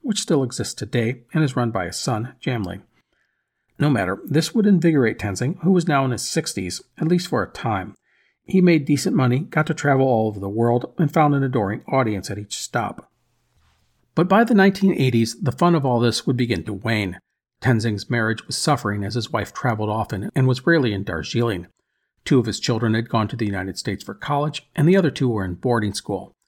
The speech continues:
He had a big empty home, and not unlike Ed Hillary, he began to drink and suffered from depression. Speaking of Hillary, it is interesting to find that the two men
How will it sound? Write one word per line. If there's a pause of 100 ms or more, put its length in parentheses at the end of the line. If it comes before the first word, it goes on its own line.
(240)
He
had
a
big
empty
home,
and
not
unlike
Ed
Hillary,
he
began
to
drink
and
suffered
from
depression. (800)
Speaking
of
Hillary, (100)
it
is
interesting
to
find
that
the
two
men